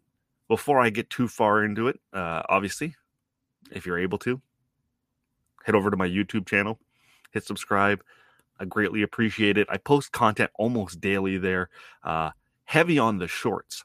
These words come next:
like the YouTube shorts. Posted a new one this morning, and then I do this once or twice a week, so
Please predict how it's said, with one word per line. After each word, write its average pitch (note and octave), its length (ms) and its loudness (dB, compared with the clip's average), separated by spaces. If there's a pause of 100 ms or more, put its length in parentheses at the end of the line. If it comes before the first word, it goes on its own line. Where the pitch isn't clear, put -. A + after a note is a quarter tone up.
like B2+ 300 2
the A2 180 0
YouTube G2 400 -4
shorts. - 400 -10
Posted A2 360 -4
a F2 60 -8
new F#2+ 180 -4
one F2 160 -2
this E2+ 200 -10
morning, A2+ 300 2 (340)
and C3+ 140 4
then D3+ 80 6
I D#3 80 6
do D3+ 160 6
this D#3+ 240 0
once C3 180 0
or B2 40 -2
twice A#2+ 240 0
a A#2+ 40 -4
week, A#2+ 220 -6
so F#2 240 -2